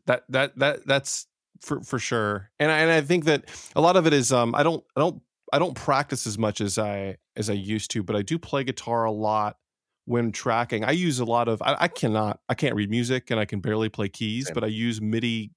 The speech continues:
Speaker 1: uh, midi guitar software. So I,
Speaker 2: Hmm.
Speaker 1: I bought a midi guitar years ago, and it was such a weird fiddly toy thing. I got rid of it, but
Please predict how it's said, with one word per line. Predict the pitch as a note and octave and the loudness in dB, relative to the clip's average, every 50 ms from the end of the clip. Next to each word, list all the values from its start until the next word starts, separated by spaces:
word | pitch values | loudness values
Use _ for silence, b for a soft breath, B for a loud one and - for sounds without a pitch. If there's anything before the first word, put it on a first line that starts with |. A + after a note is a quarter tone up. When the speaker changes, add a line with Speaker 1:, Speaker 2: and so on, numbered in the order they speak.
| _ | _
Speaker 1:
uh, | - A#2+ A2 G#2+ G#2+ | -6 -4 -4 -2 -2
midi | A#2 A#2 C3 | -2 -2 -2
guitar | B2 C#3 C3 D#3+ D3 D#3 | -2 -2 -2 -2 -4 -2
software. | - F3+ E3 D#3+ - F3+ F3+ F#3 G3+ F#3+ | -2 -2 -4 -4 -2 -4 -4 -4 -6 -6
So | - - A#2+ A#2+ | -4 -2 0 2
I, | B2 A#2+ A#2+ A2+ | 2 2 0 -2
Speaker 2:
Hmm. | - A3+ F#3 A2 - | -4 -6 -6 -2 -2
Speaker 1:
I | B2+ | 0
bought | C3+ - A#3+ D4+ B3+ | 2 4 2 4 4
a | D#3+ | 4
midi | C3+ D#3+ F3 D3+ | 4 6 4 4
guitar | A#2+ A#2+ G#2+ - A#2+ A2+ G#2+ | 4 2 2 2 2 4 4
years | G#2+ A2+ A#2+ A#2 A2+ | 2 2 0 0 0
ago, | G#2+ G2+ G#2+ G#2 G2+ G#2 G#2 b b b b b b b | -2 0 0 0 0 -2 -4 b b b b b b b
and | - A#2+ A#2+ | 0 2 2
it | B2 C3 B2+ | 2 2 2
was | D#3+ D3 - | 0 0 0
such | - G3 - - | 0 0 0 0
a | B2+ | -2
weird | A2 A2+ A#2 A#2+ A2+ G#2 - | 0 0 0 0 0 -2 -2
fiddly | - A#2+ G#2+ A2+ G#2 - | -4 -4 -2 -2 -4 -4
toy | - - A2+ A2 G#2 | -2 -2 0 0 0
thing. | - - A2 G#2 G2+ G#2+ | -2 -2 -2 -2 0 -2
I | G#2 | -2
got | G#2+ A2 - | -2 -2 0
rid | G#2 A2 | 0 0
of | A2+ G#2 | 0 0
it, | G#2 F#2+ F#2 G2 | 0 -2 -2 -2
but | A2 G#2 G#2 | -2 -2 -2